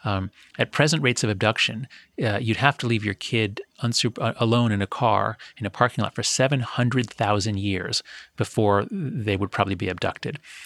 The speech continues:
So it's a ridiculous, ridiculous policy. Um, it prevents us from raising kids free range. The goal of the law should be to stop kids who are treating their kids badly and neglecting them. And unfortunately, they've,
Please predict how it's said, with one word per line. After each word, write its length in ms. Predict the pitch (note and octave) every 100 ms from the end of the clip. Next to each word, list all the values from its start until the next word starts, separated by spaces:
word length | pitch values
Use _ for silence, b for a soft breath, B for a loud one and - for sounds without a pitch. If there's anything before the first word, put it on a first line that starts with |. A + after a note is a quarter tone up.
| B
So 220 | - A#2
it's 160 | A#2 A#2
a 120 | A#2
ridiculous, 760 | B2 A2+ G#2 D3+ D3+ A#2+ G#2 -
ridiculous 520 | G#2+ B2 - G2+ F#2
policy. 600 | - F#2+ F#2 - F#2+ F#2 - _ _ _ _ _ - -
Um, 140 | F#2
it 140 | G2+ -
prevents 340 | A2+ A2+ A#2
us 80 | G#2+
from 360 | - A2 F#2+ G2+
raising 260 | F#2+ G2+
kids 180 | G2 G2+
free 160 | - G2+
range. 300 | F#2+ F#2+ - B B B
The 100 | C3
goal 320 | G#2+ A#2+ C#3+
of 120 | C#3+
the 80 | A#2+
law 220 | A2 B2
should 260 | A2 - G#2
be 120 | G2+
to 80 | G2
stop 340 | - A2 G#2
kids 260 | - G2+ F#2
who 160 | - G#2
are 80 |
treating 260 | F#2+ - G#2
their 100 | F#2+
kids 220 | - G2+
badly 380 | - G#2+ G2 G#2+
and 80 | G#2
neglecting 460 | G#2+ A#2+ A#2+ F3+
them. 200 | G#2+ - - B B B
And 320 | - A#2 A2 G#2
unfortunately, 640 | G2 - D#3 - G#2+ A2
they've, 380 | G2+ G2 F#2+